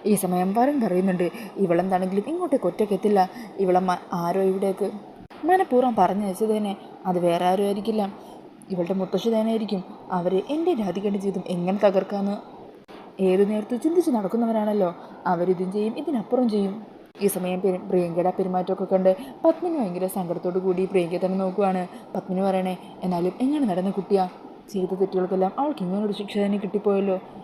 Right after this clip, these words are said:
ഇത് കുറച്ച് കൂടിപ്പോയി." അന്നേരം വരുൺ പറയുന്നുണ്ട്, "അമ്മയ്ക്ക് ഇവളോട് സഹതാപം തോന്നേണ്ട ഒരു കാര്യമില്ല. അത്രക്ക് ദ്രോഹം ഇവൾ എന്നോട് രാധികയോടൊക്കെ ചെയ്തിട്ടുള്ളത്." ഈ സമയം പ്രിയങ്ക രാധികയോട് പറയണേ, "ചേച്ചി,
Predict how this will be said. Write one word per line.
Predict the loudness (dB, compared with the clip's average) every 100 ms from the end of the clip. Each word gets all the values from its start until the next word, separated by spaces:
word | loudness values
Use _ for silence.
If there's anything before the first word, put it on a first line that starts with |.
| -4
ഇത് | 0
കുറച്ച് | 0 0 -4
കൂടിപ്പോയി." | -2 -2 0 0 0 0 -10 -18 -20 -20 -20 -18 -2
അന്നേരം | 0 2 4
വരുൺ | 4 2 2
പറയുന്നുണ്ട്, | 0 0 2 0 -2 -6 -4
"അമ്മയ്ക്ക് | -2 0 0
ഇവളോട് | 0 0
സഹതാപം | 0 0 0 0
തോന്നേണ്ട | -2 -4 -4 2
ഒരു | 2
കാര്യമില്ല. | 2 2 2 2 0 -4 -10 -8
അത്രക്ക് | -6 -4 -6 -4
ദ്രോഹം | 0 0 0 -2
ഇവൾ | 0 0
എന്നോട് | -2 0 0 0
രാധികയോടൊക്കെ | -2 -2 0 0 0
ചെയ്തിട്ടുള്ളത്." | 0 0 2 0 0 0 -4 -14 -20 -20 -20 -14 -4
ഈ | -2
സമയം | -2 -2 -2
പ്രിയങ്ക | 0 0 2
രാധികയോട് | 2 2 0 0 0
പറയണേ, | 0 0 -2 -8 -14 -4
"ചേച്ചി, | -4 -2